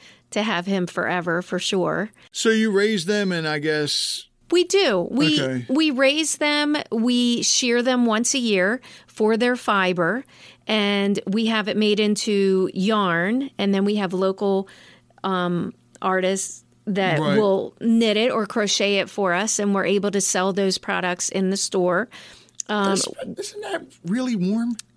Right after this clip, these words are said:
Speaker 1: It's incredibly
Speaker 2: That's what I
Speaker 1: warm.
Speaker 2: thought.
Speaker 1: Yes, it's incredibly warm. It's similar to, um, how you would process sheep wool.
Speaker 2: Yeah.
Speaker 1: But we don't,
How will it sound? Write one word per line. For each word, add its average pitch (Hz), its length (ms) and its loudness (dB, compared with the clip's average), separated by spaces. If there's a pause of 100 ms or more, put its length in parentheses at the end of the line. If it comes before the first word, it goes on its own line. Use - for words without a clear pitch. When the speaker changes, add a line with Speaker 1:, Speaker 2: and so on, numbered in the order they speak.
(120)
Speaker 1:
It's 254 360 0
incredibly 226 800 2
Speaker 2:
That's 170 100 0
what 160 120 2
I 156 80 2
Speaker 1:
warm. 156 140 -2
Speaker 2:
thought. 285 340 -2
Speaker 1:
Yes, 247 420 -2
it's 233 180 -2
incredibly 269 560 0
warm. 208 360 0 (340)
It's - 180 -2
similar 392 500 2
to, 269 480 0
um, 214 400 0 (220)
how 247 140 -2
you 233 180 0
would 220 160 0
process 202 500 -2
sheep 214 440 -2
wool. 254 400 0 (200)
Speaker 2:
Yeah. 151 420 2
Speaker 1:
But 226 540 2 (140)
we 226 240 0
don't, 269 320 0